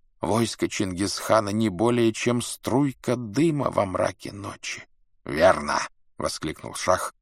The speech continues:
и оттолкнул посла. "Войска мои и бесчисленны, и непобедимы. Об этом знает Вселенная.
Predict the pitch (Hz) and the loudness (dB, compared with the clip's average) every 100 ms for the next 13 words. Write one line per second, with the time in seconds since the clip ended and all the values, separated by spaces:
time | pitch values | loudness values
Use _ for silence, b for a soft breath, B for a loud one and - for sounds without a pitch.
0 | _ 85 - - 90 - 90 - - - | _ -4 -2 4 2 2 -8 0 0 0
1 | 76 - - _ _ - 82 82 - 92 | -4 -4 -6 _ _ 2 4 4 2 2
2 | 87 90 82 90 90 - - 107 - 98 | 4 0 0 -2 -2 -4 0 -2 0 0
3 | 95 95 98 101 98 95 101 107 85 - | 0 0 0 0 0 0 2 2 0 -4
4 | _ _ 101 95 - 104 85 87 110 101 | _ _ 2 6 6 4 0 2 4 2
5 | - - 107 117 92 - - | -2 -2 2 2 2 -4 -8